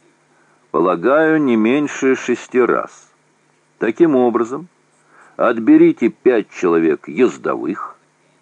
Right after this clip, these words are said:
вы шестой, и в распоряжение сапёров. Повара Караяна оставьте за себя. Всё».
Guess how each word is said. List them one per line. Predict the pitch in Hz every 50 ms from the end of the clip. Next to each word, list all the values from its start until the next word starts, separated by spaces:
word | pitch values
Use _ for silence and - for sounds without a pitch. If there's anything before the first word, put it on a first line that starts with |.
| _ _ _ _
вы | - - 127 165 190
шестой, | 190 - - 135 - - - - 87 87 87 82 - _ _ _ _ _ _ _ _ _ _ _ _ _ _ _ _ _ _
и | 170 202 214
в | 185 120
распоряжение | 90 85 - - - - 85 87 78 123 156 147 98 -
сапёров. | - - - - 92 87 90 92 - - - _ _ _ _ _ _ _ _ _ _ _ _ _ _ _ _ _ _ _ _ _ _ _ _ -
Повара | 127 143 143 135 135 127 127 123
Караяна | - 127 120 123 127 139 160 170 175 147 98
оставьте | - - 80 85 - - 123 127 - - 78 69
за | 67 71
себя. | - - 71 65 76 71 67
Всё». | - - - - 117 78